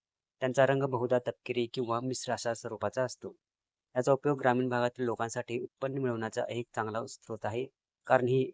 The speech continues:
जात अंडी आणि मांस दोन्हीसाठी आहे. चौथी जात आहे वनराजा. वनराजा ही आणखी एक लोकप्रिय जात आहे, जी ग्रामीण भागातील कुक्कुटपालनासाठी उपयुक्त आहे.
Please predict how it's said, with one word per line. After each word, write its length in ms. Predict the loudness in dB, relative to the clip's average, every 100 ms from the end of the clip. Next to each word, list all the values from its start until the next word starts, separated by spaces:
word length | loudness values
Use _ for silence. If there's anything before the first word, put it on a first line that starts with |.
| _ 2
जात 240 | 4 4 0 _
अंडी 260 | -4 0 4
आणि 120 | 4
मांस 280 | 4 0 0
दोन्हीसाठी 540 | -4 -4 -6 -8 -8 -10 -8
आहे. 260 | -8 -6 -10 _ _ _ _ _
चौथी 320 | 0 2 0 2
जात 180 | 2 2
आहे 120 | 0
वनराजा. 560 | 0 0 0 0 0 -4 -4
वनराजा 440 | -4 0 2 2 2
ही 160 | 0
आणखी 300 | 0 -2 -4
एक 120 | -6
लोकप्रिय 320 | -4 -4 -2 0
जात 220 | 0 2
आहे, 160 | 0
जी 240 | 0 -2 -4 -6 _ _
ग्रामीण 300 | 0 2 2
भागातील 360 | 0 0 -2 -2
कुक्कुटपालनासाठी 640 | -4 -4 -4 -4 -4 -4
उपयुक्त 320 | -6 -6 -6 -6
आहे. 180 | -6